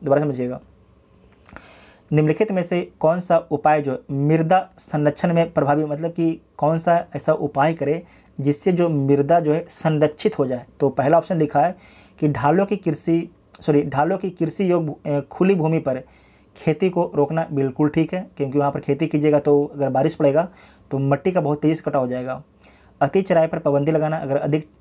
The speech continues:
चराई हो जाएगा तो क्या हो जाएगा, घास पूरी तरीके से ख़त्म हो जाएगा, अगर बारिश पड़ेगा तो जो ऊपर का मिट्टी है वो आपके बह जाएगा। उसके बाद है स्थानांतरित कृषि को नियंत्रित करना, जो आपके खासकर जनजाति लोग करते हैं, तो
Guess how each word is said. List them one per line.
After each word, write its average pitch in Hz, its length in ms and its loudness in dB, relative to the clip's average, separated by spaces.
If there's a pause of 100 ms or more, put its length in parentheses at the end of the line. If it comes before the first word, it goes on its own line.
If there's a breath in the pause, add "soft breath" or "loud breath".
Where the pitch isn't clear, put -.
(120)
चराई 143 180 6
हो 156 100 2
जाएगा 147 220 4
तो 143 100 -6
क्या 143 140 0
हो 143 60 4
जाएगा, 143 160 0
घास 135 220 -2
पूरी 151 160 0
तरीके 147 200 2
से 147 140 -6
ख़त्म 147 100 -2
हो 147 80 0
जाएगा, 147 200 0
अगर 139 220 -4
बारिश 135 240 0
पड़ेगा 143 260 -2
तो 151 180 -4
जो 131 160 -2
ऊपर 143 260 -4
का 143 140 2
मिट्टी 131 380 0
है 170 100 -2 (480 soft breath)
वो 139 40 2
आपके 147 140 2
बह 147 160 2
जाएगा। 127 400 -4 (480 soft breath)
उसके 190 220 -2
बाद 180 180 4
है 180 260 -4 (180)
स्थानांतरित 160 580 2
कृषि 165 300 -2
को 160 280 -2 (100)
नियंत्रित 147 380 0
करना, 151 380 0 (420)
जो 135 280 2
आपके 139 400 2
खासकर 139 540 -2 (360 soft breath)
जनजाति 139 400 2
लोग 156 180 2
करते 151 220 -2
हैं, 202 160 -6 (240)
तो 139 100 -2